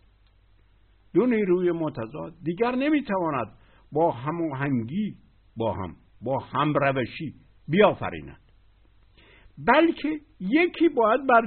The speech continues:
دیگری چیشه-، چیره شود و دیگری را تابع و مطیع خود سازد. دیگر اینجا یوغ شدن امکان ندارد. چنین خ-،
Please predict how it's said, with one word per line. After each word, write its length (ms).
دیگری 480
چیشه-، 500
چیره 240
شود 320
و 180
دیگری 680
را 180
تابع 540
و 120
مطیع 640
خود 320
سازد. 240
دیگر 240
اینجا 280
یوغ 340
شدن 400
امکان 380
ندارد. 500
چنین 300
خ-، 240